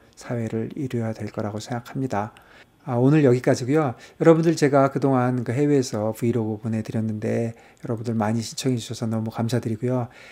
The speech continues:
제가 원래 계획은 한 팔월 말까지 있으려고 했는데 이런저런 이유로 제가 좀 일찍 들어가게 됐습니다. 그래서 이 해외에서의 브이로그는 이 편이 마지막이고요. 어, 서울에 가서 또 다른, 어, 좋은 내용으로 또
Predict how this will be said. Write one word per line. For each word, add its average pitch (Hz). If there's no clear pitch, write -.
제가 135
원래 156
계획은 131
한 120
팔월 160
말까지 113
있으려고 113
했는데 120
이런저런 113
이유로 110
제가 110
좀 110
일찍 143
들어가게 123
됐습니다. 113
그래서 117
이 143
해외에서의 143
브이로그는 110
이 131
편이 120
마지막이고요. 110
어, 123
서울에 135
가서 113
또 117
다른, 127
어, 139
좋은 117
내용으로 110
또 117